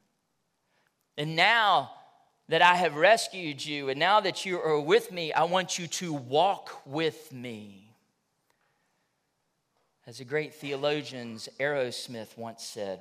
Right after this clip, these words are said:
Walk this way. Just making sure y'all still with me, right? Y'all still with me? Walk this way.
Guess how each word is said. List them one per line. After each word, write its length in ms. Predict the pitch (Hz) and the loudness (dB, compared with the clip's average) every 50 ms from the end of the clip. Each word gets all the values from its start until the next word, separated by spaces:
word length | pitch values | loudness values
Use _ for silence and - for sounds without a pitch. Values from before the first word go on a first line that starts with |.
| 98 95 | -10 -8
Walk 480 | 104 131 151 143 117 104 - - - - - - - - 120 | -4 0 2 2 2 2 0 -4 -10 -18 -20 -20 -20 -12 -6
this 760 | 117 113 110 101 - - - - - - - - - - - - - - - | -4 -4 -4 -4 -6 -10 -12 -12 -12 -12 -12 -12 -14 -16 -18 -20 -20 -20 -14
way. 580 | 107 104 104 101 101 95 92 90 85 87 82 76 82 90 107 113 117 - - _ _ _ _ _ _ _ _ _ _ _ _ _ _ _ _ _ _ _ _ _ _ _ _ _ _ _ _ _ _ _ _ _ _ _ | -10 -8 -8 -6 -8 -8 -10 -10 -12 -14 -16 -18 -20 -20 -20 -20 -20 -20 -20 _ _ _ _ _ _ _ _ _ _ _ _ _ _ _ _ _ _ _ _ _ _ _ _ _ _ _ _ _ _ _ _ _ _ _
Just 180 | - - 151 165 | -16 -14 -8 -6
making 160 | 175 165 143 | -4 -4 -4
sure 160 | 131 - 160 | -4 -4 0
y'all 140 | 143 135 127 | 2 2 2
still 200 | 123 - 160 143 | 2 2 -2 0
with 140 | 165 175 151 | 0 0 -2
me, 100 | 127 113 | -2 -2
right? 280 | 120 120 120 127 143 139 | -2 -2 -2 -2 -2 -4
Y'all 120 | 127 123 | -4 -6
still 200 | 123 160 156 151 | -6 -6 -6 -6
with 120 | 165 156 | -6 -6
me? 180 | 131 117 113 120 123 131 - - - - - - _ _ _ _ _ _ - | -8 -10 -10 -12 -16 -20 -20 -20 -20 -20 -20 -20 _ _ _ _ _ _ -6
Walk 600 | 117 117 131 143 156 151 - - - - - - | 0 2 2 2 2 0 -6 -12 -20 -20 -18 -12
this 460 | 135 143 139 135 - - - - - | -10 -10 -8 -8 -10 -10 -10 -10 -12
way. 680 | 120 117 123 123 117 107 101 98 95 90 98 98 113 | -12 -8 -6 -6 -4 -6 -6 -10 -14 -18 -20 -20 -20